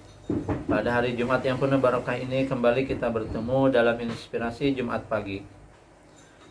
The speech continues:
Hari ini Bapak akan menceritakan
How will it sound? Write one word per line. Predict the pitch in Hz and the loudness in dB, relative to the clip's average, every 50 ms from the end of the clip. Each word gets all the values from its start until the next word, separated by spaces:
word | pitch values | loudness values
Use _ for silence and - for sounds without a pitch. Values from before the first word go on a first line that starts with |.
| - - - | -12 -6 -2
Hari | 117 117 113 127 127 120 | -2 0 0 0 -2 0
ini | 135 143 | 0 2
Bapak | 131 127 120 117 - 127 123 120 117 | 4 4 2 4 2 0 0 -2 -2
akan | - 131 139 139 135 | 0 0 2 2 2
menceritakan | 127 117 120 110 117 110 - 110 104 - - 123 123 131 143 151 160 | 0 -2 -2 -6 -6 -6 -6 -8 -8 -6 -4 0 2 4 4 4 2